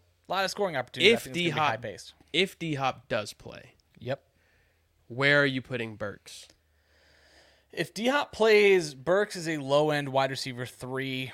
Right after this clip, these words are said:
Speaker 1: wide receiver four.
Speaker 2: Okay, Jeudy is back. What do you do with Burks versus Sutton?
Speaker 1: If, uh, then Sutton's up. Then Sutton's gonna be, um,
Speaker 2: Judy's
Speaker 1: he's still there.
Speaker 2: playing.
Speaker 1: Jeudy is playing?
Speaker 2: Yes.
Speaker 1: Uh,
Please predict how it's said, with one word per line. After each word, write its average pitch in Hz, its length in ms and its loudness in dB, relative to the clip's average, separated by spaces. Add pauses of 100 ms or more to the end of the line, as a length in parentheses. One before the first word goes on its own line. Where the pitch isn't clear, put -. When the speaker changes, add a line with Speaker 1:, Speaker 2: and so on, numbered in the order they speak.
Speaker 1:
wide 123 200 0
receiver 120 340 -10
four. 123 600 -8 (300)
Speaker 2:
Okay, 131 240 0
Jeudy 160 380 2
is 131 140 0
back. 117 420 0
What 127 240 -6
do 139 60 -8
you 135 120 -4
do 135 160 -4
with 120 140 -4 (360)
Burks 135 300 0
versus 120 520 -8
Sutton? 98 480 -8 (1400)
Speaker 1:
If, 156 420 2 (120)
uh, 139 320 4
then 139 180 -4
Sutton's 147 340 0
up. 110 240 -2 (180)
Then 120 180 -12
Sutton's 113 540 -8 (100)
gonna 123 160 -8
be, 110 500 -10 (140)
um, 104 560 -10 (120)
Speaker 2:
Judy's 156 240 -2
Speaker 1:
he's 160 100 -4
still 131 140 -2
there. 117 80 -2
Speaker 2:
playing. 120 180 -8 (760)
Speaker 1:
Jeudy 151 280 0
is 160 80 -2
playing? 247 320 0 (220)
Speaker 2:
Yes. - 420 -8
Speaker 1:
Uh, 139 200 -8